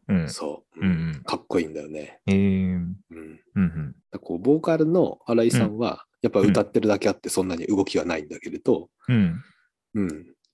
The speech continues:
Speaker 1: まあ、ドラムスはもちろん、ほら、叩くからね。
Speaker 2: うん。
Speaker 1: 動きがあるじゃない。で、
Speaker 2: うんうん。
Speaker 1: ベーシストも、
Speaker 2: うん。
Speaker 1: もう一人のギタリストも結構動くんで、
Speaker 2: うん。
Speaker 1: 弾きながら。うん。
Speaker 2: うん。
Speaker 1: ライブ見てても面白いよね、そういう部分でも。
Speaker 2: うんうんうんうん。
Speaker 1: う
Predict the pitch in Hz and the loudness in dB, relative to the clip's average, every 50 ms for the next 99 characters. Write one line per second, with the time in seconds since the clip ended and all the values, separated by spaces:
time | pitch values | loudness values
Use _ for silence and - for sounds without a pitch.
0 | - - - _ - 143 123 - - 98 104 107 107 107 104 - 101 92 92 92 | -20 -20 -8 _ 0 0 2 2 2 4 4 4 4 4 2 2 2 2 2 0
1 | 87 - 95 73 73 - - - 82 - - - _ - - 95 - - - - | -2 -2 -4 -4 -4 -6 -10 -10 -10 -10 -12 -16 _ -6 -4 -4 -4 -4 -4 -6
2 | - 76 - - 113 147 - - _ _ _ _ _ - 127 120 101 92 78 - | -8 -10 -6 -4 -4 -4 -6 -8 _ _ _ _ _ 0 2 4 4 4 2 -2
3 | - _ _ _ _ _ - - _ - 110 95 92 80 - 87 80 78 78 78 | -10 _ _ _ _ _ -20 -18 _ -4 -2 -2 -2 -2 -4 -4 -4 -4 -4 -6
4 | 78 - 78 80 78 - - - - _ _ _ - 120 107 98 - - 92 90 | -8 -10 -10 -12 -12 -14 -16 -20 -20 _ _ _ 4 6 8 8 8 6 6 4
5 | 82 - - - 78 90 98 90 82 80 - _ _ _ _ _ _ - 120 104 | 2 2 0 -2 -2 -2 -4 -4 -6 -8 -12 _ _ _ _ _ _ 2 2 2
6 | 87 101 85 78 78 82 - 82 82 85 - - - 85 85 82 80 82 _ _ | 2 2 -2 -4 -4 -6 -4 -4 -2 -2 -4 -6 -6 -6 -6 -6 -8 -8 _ _
7 | - - 101 - 85 82 92 98 95 - - - - - 80 - - - _ _ | -6 -6 -4 -2 -2 0 2 0 0 0 -4 -8 -8 -8 -8 -8 -8 -10 _ _
8 | _ _ _ _ _ - 120 104 87 73 71 - - _ _ - - 104 98 87 | _ _ _ _ _ 0 2 2 2 0 -2 -8 -16 _ _ -10 -6 -4 -4 -4
9 | 78 78 76 - - _ _ - - 78 78 - _ _ - - 104 80 69 - | -4 -6 -8 -10 -12 _ _ -18 -18 -18 -18 -20 _ _ -2 0 0 0 0 -4
10 | - - - - - _ _ _ _ _ _ _ _ _ _ _ - 98 95 95 | -14 -20 -20 -20 -20 _ _ _ _ _ _ _ _ _ _ _ -6 -4 -4 -2
11 | 98 101 104 95 90 - - 73 76 - - - 107 107 104 98 - - 95 85 | -2 0 0 -2 -2 -4 -8 -10 -12 -10 -8 -6 -4 -4 -4 -4 -4 -4 -4 -6
12 | - - _ _ - - - - 85 80 78 85 82 - - - _ - _ _ | -6 -8 _ _ -18 -10 -6 -4 -2 -2 -4 -6 -12 -18 -20 -20 _ -20 _ _
13 | _ _ _ _ _ - 101 92 82 78 82 80 76 80 80 80 80 - - - | _ _ _ _ _ -2 -2 0 0 -2 -4 -6 -8 -8 -10 -10 -10 -10 -12 -14
14 | - - - 82 78 73 | -16 -16 -14 -14 -14 -14